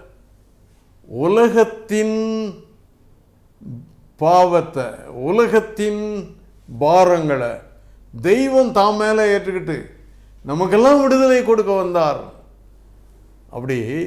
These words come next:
ஆயிரக்கணக்கான அமெரிக்க தேசத்தின் கிராமத்துல அப்படி சுமந்தே வந்து, மறுபடியும் சுமந்தே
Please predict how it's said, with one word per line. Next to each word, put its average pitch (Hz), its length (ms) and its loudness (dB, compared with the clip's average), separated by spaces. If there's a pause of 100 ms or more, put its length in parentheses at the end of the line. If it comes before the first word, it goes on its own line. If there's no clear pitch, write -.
(420)
ஆயிரக்கணக்கான 220 1200 0
அமெரிக்க 185 360 -4 (120)
தேசத்தின் 160 520 -8
கிராமத்துல 165 600 -4 (720)
அப்படி 117 220 -14 (140)
சுமந்தே 220 540 -2 (120)
வந்து, 160 300 -6 (1600)
மறுபடியும் 254 600 0
சுமந்தே 220 540 2